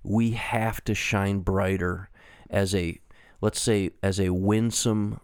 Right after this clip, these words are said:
witness to God's kingdom. So, so here's the world that we're living in. We're all sharing this world, and we're seeing this play out on all of our screens.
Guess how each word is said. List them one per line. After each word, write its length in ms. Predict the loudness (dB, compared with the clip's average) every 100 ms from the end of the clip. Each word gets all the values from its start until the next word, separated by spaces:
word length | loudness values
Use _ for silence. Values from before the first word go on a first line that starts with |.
| -4
witness 800 | 0 2 0 -4 -8 -6 -8 -10 -16 _ -20 _ _ -6
to 120 | -4
God's 560 | 0 0 -2 -4 -8 -10 _ -8
kingdom. 440 | -4 -2 -4 -8 -14 _ -20 -20 0
So, 300 | 2 2 0 -12 -6
so 200 | 0 2
here's 260 | 2 0
the 80 | 0
world 280 | 2 2 2
that 120 | 0
we're 120 | 0 0
living 300 | 2 0 0
in. 80 |
We're 120 | 0 2
all 140 | 2
sharing 380 | 0 0 0 0
this 160 | -2
world, 180 | -2 -2
and 80 | -2
we're 60 | -4
seeing 300 | -2 -2 -2
this 140 | -4
play 260 | -2 -2 0
out 180 | -2
on 120 | -2 -2
all 160 | -2
of 80 | -2
our 100 | -2
screens. 500 | -4 -4 -4 -4 -10